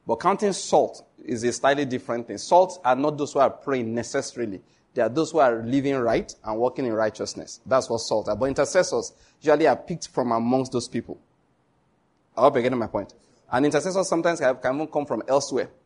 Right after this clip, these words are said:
Abraham was not in Sodom, he was not in Gomorrah, but he was able to intercede for that land.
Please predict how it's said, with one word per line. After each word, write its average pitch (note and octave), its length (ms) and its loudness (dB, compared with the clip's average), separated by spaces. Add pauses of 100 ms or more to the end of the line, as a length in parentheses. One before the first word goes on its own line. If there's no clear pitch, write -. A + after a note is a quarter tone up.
(840)
Abraham D3 500 2
was B2 160 -2
not C#3 240 -4
in A#2 60 -4
Sodom, E3+ 420 0
he A2 80 -10
was A#2 180 -2
not C#3 220 -2
in A#2 100 -4
Gomorrah, B2 420 0
but A#2+ 80 -4
he A#2 60 0
was A#2 200 -2
able D3+ 180 -4
to C#3 100 -6
intercede B2 600 -6
for - 160 -8
that A2+ 240 -2
land. G2 200 -4